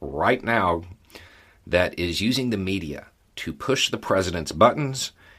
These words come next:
in an attempt to get him to announce his candidacy for twenty twenty-four now.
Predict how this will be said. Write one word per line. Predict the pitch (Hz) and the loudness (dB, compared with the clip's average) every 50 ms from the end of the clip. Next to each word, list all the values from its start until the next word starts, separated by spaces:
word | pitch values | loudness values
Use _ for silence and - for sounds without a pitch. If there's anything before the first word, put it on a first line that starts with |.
| _ _ _ - | _ _ _ -6
in | 87 80 | -6 -4
an | 87 80 | -4 -4
attempt | 76 69 - - - 113 117 - - | -6 -6 -6 -2 0 0 -2 0 -4
to | - | -6
get | 80 85 104 - | -2 -2 -2 -2
him | - - 95 - | -2 -6 -6 -6
to | - - - - | -4 -6 -6 -4
announce | 80 78 71 78 80 - - - | -4 -4 -2 -2 -2 -2 -4 -4
his | - 92 82 - | -4 -4 -4 -4
candidacy | - - - 85 85 82 82 73 76 - - 80 78 | -8 -8 -8 -6 -4 -4 -4 -6 -6 -6 -6 -6 -6
for | 76 - 78 | -4 -4 -6
twenty | 73 - - 80 76 76 | -6 -6 -6 -6 -6 -6
twenty-four | 73 - - 78 73 69 - - 71 71 71 69 69 - _ _ | -6 -6 -6 -6 -6 -6 -8 -8 -8 -8 -8 -10 -12 -14 _ _
now. | - 67 67 65 - - - - - | -16 -14 -14 -14 -14 -14 -16 -20 -20